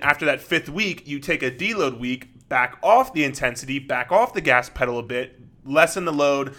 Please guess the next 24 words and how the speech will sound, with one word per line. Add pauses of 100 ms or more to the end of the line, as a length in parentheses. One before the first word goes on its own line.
(140)
lessen
the,
the
reps
a
bit (260)
to
allow
your
body
to
recover (160)
to
be
able
to
then
push
for
a
higher
intensity
once
again.